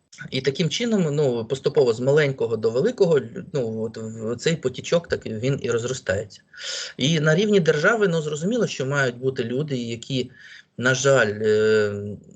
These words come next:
ну, в нас великий брак таких людей з державним мисленням, або, як кажуть, в нас,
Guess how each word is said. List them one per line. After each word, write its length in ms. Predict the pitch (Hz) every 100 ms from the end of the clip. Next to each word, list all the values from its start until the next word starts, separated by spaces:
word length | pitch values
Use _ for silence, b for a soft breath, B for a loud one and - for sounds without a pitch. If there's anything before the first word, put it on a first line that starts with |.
| -
ну, 360 | 90 123 127
в 140 | 113 113
нас 340 | 127 139 - 120 117 113
великий 360 | 123 143 135 123
брак 340 | 110 107 95
таких 300 | 107 - 127
людей 340 | 127 127 127 120
з 160 | -
державним 580 | 113 113 120 127 120 117
мисленням, 460 | 117 113 113 110 104
або, 360 | 110 107 131 131 B B B -
як 220 | 110 117
кажуть, 460 | - - 139 127 120
в 40 |
нас, 280 | 117 123